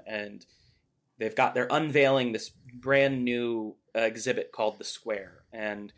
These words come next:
he, there's these various subplots where he's kind of being dis-, that are distracting him from his work, and the result is that he, he approves, without really paying attention,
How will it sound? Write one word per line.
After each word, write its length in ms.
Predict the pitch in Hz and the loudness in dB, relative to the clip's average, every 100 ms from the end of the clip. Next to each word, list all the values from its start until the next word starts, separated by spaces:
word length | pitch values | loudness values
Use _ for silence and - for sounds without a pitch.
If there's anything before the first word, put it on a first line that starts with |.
| - - _ _ | -20 -20 _ _
he, 380 | - 127 123 117 | -6 0 0 0
there's 240 | 131 127 | -2 -2
these 180 | 135 123 - - | -4 -8 -12 -2
various 400 | 151 180 143 - | 2 4 2 0
subplots 580 | 127 120 - 127 117 - | 0 0 2 4 4 -2
where 100 | 110 | -8
he's 120 | 120 | -8
kind 200 | - 120 | -6 -6
of 80 | 110 | -6
being 180 | 113 107 | -10 -10
dis-, 300 | 104 - - | -10 -12 -6
that 140 | 120 | -4
are 80 | 117 | -2
distracting 760 | 110 110 - 131 113 - 117 104 | -6 -8 -4 0 0 0 -8 -8
him 220 | 107 104 | -12 -12
from 180 | 110 104 | -12 -14
his 140 | 101 | -16
work, 380 | 101 107 101 - - - - - - | -6 -4 -4 -6 -20 -20 -20 -20 -8
and 460 | 113 110 110 107 | -2 0 0 -4
the 40 | 117 | -4
result 460 | 123 117 117 117 | -2 2 2 2
is 140 | 123 117 | -4 -2
that 160 | 113 | -2
he, 200 | - 120 110 - - - | -2 -4 -4 -6 -14 -14
he 300 | - 123 117 | -6 -4 -4
approves, 580 | - - - 196 139 123 | -6 -2 4 6 6 4
without 240 | 135 139 | 2 2
really 140 | 131 117 | 2 0
paying 260 | 147 127 | -4 -6
attention, 580 | 110 - 123 123 117 107 | -6 -4 -6 -2 -4 -4